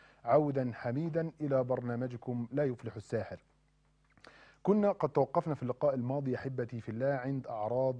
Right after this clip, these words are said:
السحر العامة، طبعًا اللي هو الحلقة اللي هي قبل، يعني، إذاعة الإعلان عن المركز الجديد في الإسكندرية، وكنا طبعًا اتكلمنا عن إن، إن السحر ده مرض، واللي بيعالج السحر لابد يكون عنده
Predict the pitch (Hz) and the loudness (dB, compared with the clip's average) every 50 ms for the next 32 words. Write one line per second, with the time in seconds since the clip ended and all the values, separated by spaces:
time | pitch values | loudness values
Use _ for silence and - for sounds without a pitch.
0 | - - - - - - 120 - - 110 - - 120 110 101 107 123 147 165 170 | -8 -12 -14 -10 -8 -8 -6 -6 -6 -8 -8 -8 -8 -4 -2 0 0 0 0 -2
1 | 175 160 143 - 135 135 127 123 120 123 120 113 - 123 117 107 107 107 110 110 | -2 -4 -4 -2 -2 0 2 2 0 0 -2 -4 -6 -8 -8 -6 -6 -6 -4 -4
2 | 113 120 120 120 113 110 - - 131 127 123 - 117 110 107 113 113 117 113 - | -4 -2 -2 -2 -2 -4 -4 -2 -2 -2 0 -2 -4 -4 -4 -4 -4 -4 -4 -4
3 | 127 120 120 110 101 98 - _ _ - _ _ - 110 107 110 107 98 104 101 | -4 -4 -4 -6 -8 -10 -14 _ _ -20 _ _ -10 -6 -6 -6 -6 -6 -6 -2
4 | 113 131 120 117 110 104 101 101 104 104 104 107 117 123 120 107 104 101 101 101 | 0 0 0 0 -2 -4 -6 -6 -8 -8 -6 -2 -2 -2 -2 -2 -6 -8 -6 -4
5 | 110 127 - - - 104 92 104 101 98 104 101 117 127 120 107 98 98 92 95 | -4 -4 -6 -6 -8 -10 -10 -10 -10 -10 -8 -6 -4 -6 -6 -6 -10 -12 -10 -10
6 | 98 95 101 101 - 107 95 104 - - 110 104 107 107 127 151 175 185 - - | -10 -12 -14 -16 -14 -14 -14 -14 -10 -8 -6 -4 -2 0 2 2 2 0 -2 -6
7 | _ - - - - - _ _ _ - 127 143 151 151 151 143 - - 156 156 | _ -20 -20 -20 -20 -20 _ _ _ 2 4 4 4 4 2 0 0 -2 -2 0
8 | 156 160 151 139 143 135 - - 127 127 147 151 147 139 127 127 117 120 117 117 | 0 0 2 2 0 -2 -2 -2 0 0 0 0 0 0 0 -2 -2 -2 -4 -4
9 | 110 104 101 120 117 113 - - - 147 - - 113 101 123 127 131 - 135 123 | -4 -6 -6 -4 -4 -4 -4 -4 -6 -6 -6 -6 -4 0 0 0 0 0 -2 -2
10 | 131 139 151 156 151 - _ - _ 120 113 110 107 104 104 104 107 107 104 98 | 0 0 0 -2 -4 -8 _ -20 _ -10 -8 -6 -6 -6 -6 -6 -4 -6 -4 -4
11 | 110 104 110 127 135 127 113 110 - - - 135 - 120 107 104 110 127 120 113 | -4 0 0 0 0 0 -2 -6 -8 -6 -6 -6 -6 -4 -6 -4 -4 -4 -6 -6
12 | 107 - 120 117 110 117 127 127 117 113 110 | -8 -8 -8 -8 -6 -4 -4 -6 -4 -6 -8